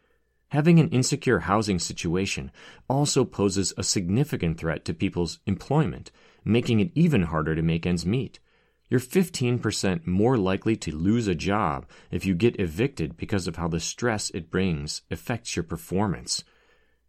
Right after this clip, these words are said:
As if all of these troubles surrounding the event of losing your living space are bad enough, the aftershock is also horrible. Hunger and sickness are more common in the first year after a family becomes homeless.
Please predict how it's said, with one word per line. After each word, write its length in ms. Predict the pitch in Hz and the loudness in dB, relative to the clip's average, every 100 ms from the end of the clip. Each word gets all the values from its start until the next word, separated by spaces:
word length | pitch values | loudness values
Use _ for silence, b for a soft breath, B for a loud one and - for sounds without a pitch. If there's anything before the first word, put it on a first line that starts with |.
| - | -2
As 140 | 131 175 | 4 4
if 160 | - - | 2 -2
all 260 | 92 113 120 | 2 6 4
of 120 | 87 | 2
these 180 | 87 - | -2 0
troubles 460 | 101 95 101 - | 0 2 2 0
surrounding 580 | - - 87 85 101 101 | -6 0 2 2 2 2
the 100 | 87 | 0
event 300 | 78 82 92 | 0 0 -2
of 140 | 85 78 | -2 0
losing 360 | 98 98 95 | 0 2 2
your 140 | 78 80 | 2 0
living 300 | 90 104 95 | 0 0 -2
space 320 | - 92 85 | -2 -2 -2
are 80 | 80 | -2
bad 240 | 85 80 | -2 0
enough, 360 | 76 95 156 - B B B B B | -2 -2 -4 -10 B B B B B
the 140 | 113 131 | -2 2
aftershock 680 | 156 165 90 - 87 85 | 2 2 0 2 0 0
is 140 | 117 117 | 2 2
also 400 | 147 165 82 69 | 2 0 -2 -4
horrible. 500 | 76 71 64 64 - _ _ _ - | -4 -4 -6 -12 -18 _ _ _ -2
Hunger 380 | 156 160 101 82 | 4 6 6 4
and 160 | 82 | 2
sickness 520 | - 170 165 73 - | 0 -2 -2 -4 -4
are 100 | - | -2
more 260 | 92 107 120 | 0 2 0
common 380 | - 113 113 90 | 0 0 2 0
in 120 | 90 | 0
the 80 | 82 | -4
first 420 | - 127 135 - | -2 -4 -4 -4
year 420 | 101 110 76 71 _ 95 | 0 0 0 -4 _ -4
after 320 | 98 - 90 | -2 0 -2
a 40 | |
family 380 | - 101 120 85 | -2 -2 0 -2
becomes 480 | 71 - 80 80 - | -2 -4 -2 -2 -2
homeless. 460 | 120 73 - - | -4 -4 -8 -14